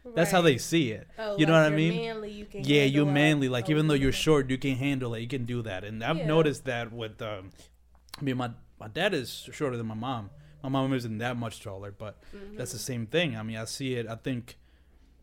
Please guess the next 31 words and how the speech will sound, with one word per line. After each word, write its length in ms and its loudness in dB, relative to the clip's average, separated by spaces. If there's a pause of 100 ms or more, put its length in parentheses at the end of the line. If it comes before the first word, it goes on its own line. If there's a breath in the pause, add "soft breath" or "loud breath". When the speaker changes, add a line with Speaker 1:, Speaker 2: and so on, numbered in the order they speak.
Speaker 1:
yeah, 240 2
I've 100 -2
seen 180 2
it 80 6
a 40 6
lot, 360 0
and 140 -4
I 60 4
don't 100 0
know 100 4
why 160 2
that's 260 0
a, 160 -4
I 80 -4
guess 240 0
it's 140 -4
'cause 160 -2
Hispanic 500 -4
is 120 -6
like, 240 -8
there's, 180 -6
like, 140 -4
machismo, 760 -6
and 100 -8
it's 160 -14
like, 180 -12
"Oh, 260 -10
I 60 -14
could 220 -18
take 240 -14
the, 120 -14